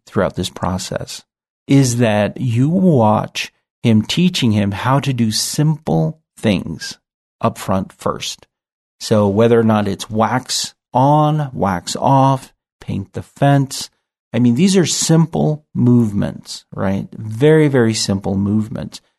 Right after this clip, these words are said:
And throughout this montage of him learning how to do these chores, sand the floor, he's learning and getting muscle memory, and this is a term I use quite a bit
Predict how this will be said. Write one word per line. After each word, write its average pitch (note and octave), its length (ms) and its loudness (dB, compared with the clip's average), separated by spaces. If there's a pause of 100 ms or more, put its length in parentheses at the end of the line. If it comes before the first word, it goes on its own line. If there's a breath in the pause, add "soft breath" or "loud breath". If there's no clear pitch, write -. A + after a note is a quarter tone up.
(220)
And B2+ 140 0
throughout G#3 480 0
this C#3 180 0
montage A#2 720 0
of G2 140 -6
him G#2 220 0
learning G2+ 540 2
how G2+ 240 -4
to G2+ 160 -8
do G2 220 -4
these F#2+ 220 -6
chores, G2 500 -4
sand G#2+ 440 2
the G#2+ 80 0
floor, F2+ 640 -2 (480)
he's C3+ 280 0
learning E3 720 4
and A#2+ 220 0
getting A#2+ 460 2
muscle B2 680 0
memory, D#3+ 920 4
and B2+ 180 2
this C#3 140 -2
is F3 140 -2
a G#3 80 4
term F#3+ 280 2
I F#3 60 4
use E3 320 4 (180)
quite G#2 320 0
a D#3 80 6
bit E3 560 4